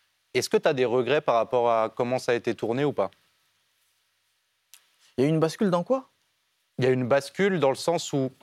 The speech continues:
Speaker 1: avant cette vidéo-là, je pense que les gens étaient très, très en soutien avec toi et voulaient te voir briller et surtout aller à l'U F C,
Speaker 2: La vidéo
Speaker 1: et cetera.
Speaker 2: P F L, euh, ou
Speaker 1: Exactement.
Speaker 2: Ouais.
Speaker 1: C'est après cette vidéo-là qu'il y a des gens qui ont,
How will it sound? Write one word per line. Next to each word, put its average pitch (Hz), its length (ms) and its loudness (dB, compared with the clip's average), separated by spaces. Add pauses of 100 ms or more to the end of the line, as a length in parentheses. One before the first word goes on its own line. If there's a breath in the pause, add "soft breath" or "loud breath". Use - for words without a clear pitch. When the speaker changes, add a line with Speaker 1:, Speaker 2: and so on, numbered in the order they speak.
(260)
Speaker 1:
avant 147 260 0
cette 151 240 -2
vidéo-là, 143 880 2 (380)
je - 100 -14
pense 147 220 0
que 147 100 -2
les 131 180 2
gens 147 180 0
étaient 123 440 0 (680)
très, 151 180 0
très 160 240 0
en 135 140 2
soutien 143 420 -4
avec 123 240 -2
toi 160 220 2
et - 20 2
voulaient 120 260 0
te 107 60 -6
voir 117 200 0
briller 123 520 0
et 107 60 -2
surtout - 400 -2
aller 110 160 0
à 107 80 0
l'U 107 140 -2
F - 20 2
C, 123 80 4
Speaker 2:
La 123 40 -2
vidéo 135 380 4
Speaker 1:
et 117 40 0
cetera. 113 100 2
Speaker 2:
P 135 120 4
F - 100 -4
L, 156 220 4
euh, 131 160 4
ou 123 200 2
Speaker 1:
Exactement. 120 540 2
Speaker 2:
Ouais. 156 80 2 (680 soft breath)
Speaker 1:
C'est - 180 0
après 156 280 0
cette 165 220 -2
vidéo-là 147 480 2
qu'il 165 100 -2
y - 0 -
a 139 60 2
des 131 100 -2
gens 147 160 -2
qui - 140 -8
ont, 123 100 -2